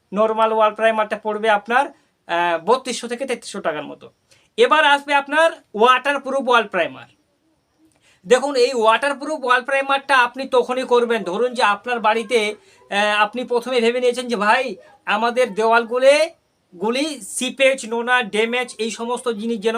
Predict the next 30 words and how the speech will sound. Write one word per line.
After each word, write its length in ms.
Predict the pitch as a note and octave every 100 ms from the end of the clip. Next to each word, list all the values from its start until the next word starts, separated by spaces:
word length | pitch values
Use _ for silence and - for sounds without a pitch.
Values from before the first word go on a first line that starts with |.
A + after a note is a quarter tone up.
| A#3
অ্যাটাক 300 | G#3+ G#3 B3 F#3+
না 140 | G3
করে। 240 | - C3+ - - - -
দেখেন 280 | F3 D4 E4
না 120 | F4 C#4
যে 60 | B3+
অনেকের 400 | C4 C#4+ C#4+ C4
বাড়িতে 340 | B3+ B3 B3+
রং 160 | B3 B3+ A#3+
খসে 220 | A#3+ B3
খসে 220 | A3+ G#3
পড়ে 240 | A#3+ A3 A3
যায়, 200 | G#3 A3 A3 _ -
তখন 200 | A3 A3+
মনটা 380 | A3 A#3 A#3 A#3+
খারাপ 300 | G#3+ G#3 F#3 E3+
হয়ে 140 | D#3
যায়। 120 | D3+ - _ -
এই 100 | A#3+
জন্য 240 | C#4 D4 D4+ C4+
প্রথমেই 400 | B3+ C4 C#4+ C#4+
দেওয়ালে 380 | A#3 B3 C4
যদি 220 | C4+ C4+ C4+
আপনি 240 | C4 C#4
ওয়াটারপ্রুফ 640 | A#3+ F#3 A#3+ C4+ C#4 C#4+ C4+
ওয়াল 160 | A#3 A3+
প্রাইমারটা 440 | A3 A3+ A3 G#3 G#3
করে 240 | F#3+ F#3+
নেন, 180 | A#3+ D#4+ C#4+ - _ _
তাহলে 420 | A#3+ A#3+ C#4 D4